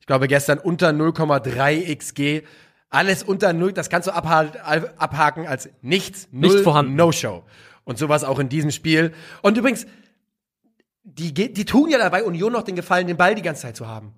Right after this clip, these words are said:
Speaker 1: Ja? Das heißt, der Ball läuft durch die Reihen da irgendwie in Wolfsburg, ohne dass du den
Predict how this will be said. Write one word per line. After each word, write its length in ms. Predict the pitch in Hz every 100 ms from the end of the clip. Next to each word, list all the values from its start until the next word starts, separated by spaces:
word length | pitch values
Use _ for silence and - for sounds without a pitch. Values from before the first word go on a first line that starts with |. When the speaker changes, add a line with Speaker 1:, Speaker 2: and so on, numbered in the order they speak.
| _
Speaker 1:
Ja? 280 | 156 220 226 - _ _
Das 120 | 151
heißt, 160 | 208 208
der 80 | 175
Ball 240 | 190 226
läuft 400 | 202 233 254 247
durch 120 | 214
die 120 | 214
Reihen 400 | 165 180 214 226
da 100 | 208
irgendwie 220 | 202 202 208
in 80 |
Wolfsburg, 420 | 190 196 202 196 - - _
ohne 280 | 214 240 226
dass 180 | 202 -
du 100 | 196
den 240 | 190 196